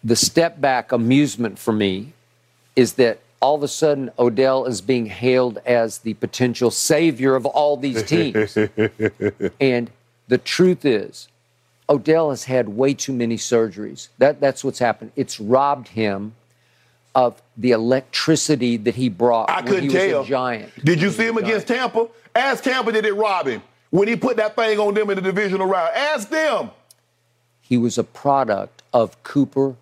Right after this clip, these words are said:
Speaker 1: Kupp
Speaker 2: And
Speaker 1: last
Speaker 2: Kupp
Speaker 1: year.
Speaker 2: is still there.
Speaker 1: Mm. Kupp overfloweth with targets.
Speaker 2: That's okay.
Speaker 1: Right? <laughs>
Speaker 2: We don't need but our six or seven.
Speaker 1: <laughs> Yeah.
Speaker 2: We don't need but our six or seven to make something happen.
Speaker 1: Hey, when, when you got two or three people assigned to Cooper Kupp,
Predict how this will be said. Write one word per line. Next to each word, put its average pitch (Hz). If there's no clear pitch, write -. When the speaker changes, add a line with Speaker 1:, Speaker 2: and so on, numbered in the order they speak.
Speaker 1:
Kupp -
Speaker 2:
And 160
Speaker 1:
last 113
Speaker 2:
Kupp 185
Speaker 1:
year. 143
Speaker 2:
is 139
still 156
there. 117
Speaker 1:
Mm. 113
Kupp -
overfloweth 117
with 101
targets. 110
Speaker 2:
That's 131
okay. 160
Speaker 1:
Right? 131
<laughs> -
Speaker 2:
We 143
don't 233
need 214
but 190
our 175
six 156
or 160
seven. 160
Speaker 1:
<laughs> -
Yeah. 120
Speaker 2:
We 170
don't 247
need 240
but 220
our 214
six 220
or 185
seven 202
to 165
make 160
something 139
happen. -
Speaker 1:
Hey, 101
when, 120
when 120
you 135
got 131
two 175
or 143
three 143
people 127
assigned 120
to 117
Cooper 117
Kupp, 107